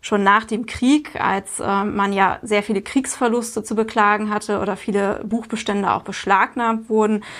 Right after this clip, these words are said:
ähm, hat man in Göttingen damit begonnen, ähm, Fachliteratur zu diesen Fächern zu sammeln,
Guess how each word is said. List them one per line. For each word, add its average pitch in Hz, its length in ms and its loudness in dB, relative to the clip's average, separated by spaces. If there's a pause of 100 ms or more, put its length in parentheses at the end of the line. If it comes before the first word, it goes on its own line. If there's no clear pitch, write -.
(260)
ähm, 196 340 0
hat - 140 0
man 208 160 2
in 214 220 -2
Göttingen 240 420 2
damit 214 300 0
begonnen, 208 580 0
ähm, 196 240 0
Fachliteratur 220 1160 0
zu 220 340 0
diesen 208 320 -2
Fächern - 360 -4
zu - 180 -6
sammeln, 254 480 4